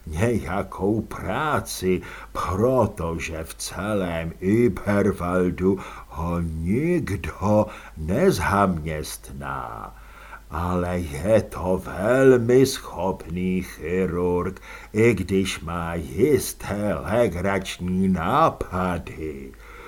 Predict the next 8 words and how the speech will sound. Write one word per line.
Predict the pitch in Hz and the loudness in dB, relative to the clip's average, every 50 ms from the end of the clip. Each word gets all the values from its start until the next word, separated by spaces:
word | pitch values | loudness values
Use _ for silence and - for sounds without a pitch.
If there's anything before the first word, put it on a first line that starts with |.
| - - - - - | -16 -18 -18 -8 -4
Ruce | 98 101 104 135 165 196 196 139 - - - - - 90 95 107 101 - - | 0 6 12 12 12 12 12 12 8 2 -4 -6 -2 0 2 2 2 2 0
má | 90 95 87 85 87 90 | -2 -2 -2 -2 -4 -6
totiž | - - 92 90 90 85 80 - 80 71 71 - - | -6 -2 0 0 0 0 -2 -6 -10 -10 -10 -10 -10
po | - - 80 76 69 | -8 -6 -6 -6 -6
svém | - - - - 78 73 67 65 64 65 65 | -8 -10 -10 -8 -8 -8 -8 -8 -10 -14 -14
dědečkovi, | - - 65 67 80 90 85 82 101 104 101 95 - - - - - 85 85 85 82 71 80 80 82 80 - - - - - - | -14 -14 -10 -8 -6 -6 -4 -4 -2 -2 -2 -4 -4 -8 -8 -6 -6 -4 -4 -4 -4 -4 -6 -6 -8 -8 -10 -14 -16 -16 -12 -6
abyste | - 87 101 104 104 92 - 87 80 98 98 98 92 - - - - - 104 101 95 | 0 2 4 4 4 2 2 0 0 2 2 2 0 -2 -6 -8 -4 -2 0 0 0
věděl.“ | 90 - 78 87 95 98 90 80 98 101 98 92 90 - - 95 87 80 78 73 71 71 69 64 62 60 57 53 | -2 -4 -2 0 0 0 0 0 0 0 0 0 -2 -2 -4 -6 -6 -6 -6 -6 -8 -8 -8 -10 -10 -12 -12 -14